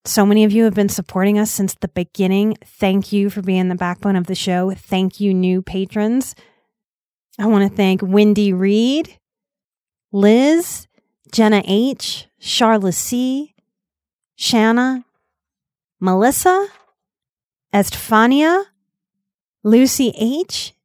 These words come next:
Fizzy C, and Christina R. Thank you for being part of our Patreon community. If you would like to get those exclusive episodes, if you would like to participate in the next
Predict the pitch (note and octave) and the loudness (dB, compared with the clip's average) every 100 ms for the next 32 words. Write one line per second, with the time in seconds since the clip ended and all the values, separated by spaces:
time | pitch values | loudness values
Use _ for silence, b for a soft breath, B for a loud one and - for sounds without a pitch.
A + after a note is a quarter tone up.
0 | _ _ - B3 A#3 C4+ C4+ - C4+ D4 | _ _ 0 2 2 0 -2 -4 -2 -2
1 | D#4+ - A3 - G#3 - - B3 C4+ C4+ | -2 -2 -4 0 -2 -2 -2 0 2 2
2 | G#3 G3 D3+ - - _ _ _ _ _ | 4 4 4 -2 -14 _ _ _ _ _
3 | _ _ _ - A3+ G#3 A3 G#3+ A3 G#3+ | _ _ _ -6 -2 -2 -2 -2 0 0
4 | F#3 G#3 G3+ G#3 - G#3+ - A3 G3+ G3+ | 0 0 0 -2 -4 -6 -4 -2 -2 -2
5 | G3 G3 G3+ G#3 A3 A3+ _ _ _ _ | -2 0 0 0 -4 -6 _ _ _ _
6 | _ _ _ - F3 G#3+ F#3+ F#3+ G3+ G3+ | _ _ _ -10 0 2 4 2 -2 -2
7 | G3 G3+ G3 F#3+ - - F#3+ - E3+ - | 0 0 0 -2 -8 -4 -4 -4 -8 -6
8 | G3+ C#4 - C#4+ C4+ C4+ - - _ _ | -4 -4 -2 -2 0 -2 -6 -20 _ _
9 | - G3+ F#3+ F3+ F#3 F#3 F#3+ G3+ G#3+ F#3 | -8 -4 0 0 0 -4 -6 -8 -6 -8
10 | - G3+ F#3+ - F#3 F3 F3+ - - | -6 -4 -2 -2 -2 0 -2 -4 -10